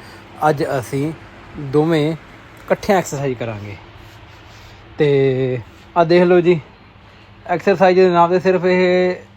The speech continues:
ਜਿਹੜੇ ਇਹ ਛੋਟੇ ਛੋਟੇ ਜਿਹੜੇ ਵਾਨਰ ਸੀ ਨਾ, ਨਾ ਜਿਹੜੀ ਵਾਨਰ ਹੁੰਦੇ ਛੋਟੇ ਛੋਟੇ, ਇਹ ਐਕਸਰਸਾਈਜ਼ ਦੇ ਨਾਮ 'ਤੇ ਸਿਰਫ ਆਹੀ ਕੁਛ ਕਰਦੇ ਆ, ਇੱਧਰ ਛਾਲਾਂ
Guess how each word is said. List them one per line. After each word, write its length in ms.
ਜਿਹੜੇ 560
ਇਹ 120
ਛੋਟੇ 260
ਛੋਟੇ 340
ਜਿਹੜੇ 200
ਵਾਨਰ 520
ਸੀ 120
ਨਾ, 120
ਨਾ 100
ਜਿਹੜੀ 240
ਵਾਨਰ 280
ਹੁੰਦੇ 220
ਛੋਟੇ 200
ਛੋਟੇ, 280
ਇਹ 140
ਐਕਸਰਸਾਈਜ਼ 640
ਦੇ 60
ਨਾਮ 140
'ਤੇ 80
ਸਿਰਫ 300
ਆਹੀ 220
ਕੁਛ 180
ਕਰਦੇ 380
ਆ, 100
ਇੱਧਰ 260
ਛਾਲਾਂ 360